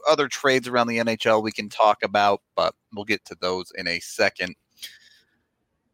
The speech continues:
Uh, this trade doesn't make a whole lot of sense to me, A J.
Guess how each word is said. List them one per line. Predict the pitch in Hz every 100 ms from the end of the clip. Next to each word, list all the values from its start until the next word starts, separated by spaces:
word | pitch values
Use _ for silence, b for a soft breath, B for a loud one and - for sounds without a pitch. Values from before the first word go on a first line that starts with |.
| _ _ _ -
Uh, | 170 202 202 196 196
this | 220
trade | - 269
doesn't | 247 254
make | 254
a | 226
whole | 233
lot | 233
of | 220
sense | 226 208
to | -
me, | 175 147 117
A |
J. | 104 104